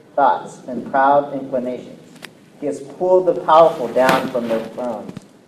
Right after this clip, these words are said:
and lifted up the lo-, lowly. He has filled the hungry with good things and sent the rich away empty-handed. He has come to the aid of his servant Israel, remembering his mercy,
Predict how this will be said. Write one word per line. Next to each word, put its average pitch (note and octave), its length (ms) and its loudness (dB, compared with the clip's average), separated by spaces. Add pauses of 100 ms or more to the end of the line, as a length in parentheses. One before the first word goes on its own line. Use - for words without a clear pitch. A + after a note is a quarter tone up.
(160)
and B2 240 -4
lifted F3 360 4
up C#3+ 220 8
the A#2 120 -2
lo-, A2+ 400 4
lowly. A#2 340 0 (520)
He D3 60 -6
has - 240 -2
filled F#3 340 8
the E3+ 160 4
hungry C#3+ 380 -4
with - 260 -12
good C3 280 -12
things A#2 420 -8 (400)
and A#2 140 -8
sent - 320 0
the B2 60 -4
rich C#3 360 -2
away A#2+ 480 0
empty-handed. B2+ 800 -8 (580)
He C#3+ 60 -4
has C3+ 180 -2
come F3 380 0
to D3+ 80 -8
the C3+ 200 -2
aid D3+ 280 2
of C3 100 6
his B2 180 -4
servant C3+ 380 -2
Israel, G2 420 -6 (440)
remembering D3+ 640 4
his A#2+ 180 -4
mercy, - 500 -4